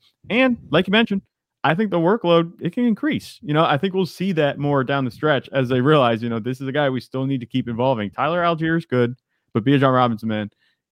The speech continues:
he looks like the real deal. He's looked like the real deal through these first six weeks. I think the only way to go from here is up. So calling him a bye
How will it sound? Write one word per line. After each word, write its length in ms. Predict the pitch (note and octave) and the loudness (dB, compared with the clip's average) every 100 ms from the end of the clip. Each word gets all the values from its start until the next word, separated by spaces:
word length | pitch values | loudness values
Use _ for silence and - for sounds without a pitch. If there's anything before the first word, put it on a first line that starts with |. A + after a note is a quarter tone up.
| _ | _
he 260 | _ C3+ D3 | _ 0 2
looks 400 | C3+ D3+ - - | 4 2 2 -8
like 260 | - C#3 C3 | -2 -2 0
the 60 | C3 | 0
real 140 | C3+ | 2
deal. 200 | C3+ C3 | 2 0
He's 180 | B2 A2 | -2 -6
looked 160 | C3 | -8
like 160 | C3+ B2+ | -6 -6
the 60 | C3 | -4
real 160 | C3 | -4
deal 200 | B2+ B2+ | -4 -6
through 200 | G#2 C3 | -4 -4
these 120 | B2 - | -4 -4
first 260 | B2+ A#2+ | -4 -4
six 200 | B2+ - | -6 -8
weeks. 160 | B2 A#2 | -6 -4
I 100 | A#2+ | -2
think 220 | C#3+ D3 - | -2 -4 -2
the 80 | |
only 180 | B2 D#3 | 2 4
way 100 | C#3+ | 4
to 60 | C3 | 2
go 180 | A#2+ B2+ | 2 2
from 140 | A#2+ A#2 | 2 0
here 100 | G#2 | 2
is 80 | |
up. 220 | B2 F#2+ - | 2 2 0
So 120 | A2 | -6
calling 280 | - B2+ A#2 | 0 0 2
him 80 | A2+ | 0
a 60 | |
bye 300 | G#2 A2 F#2 | 2 2 2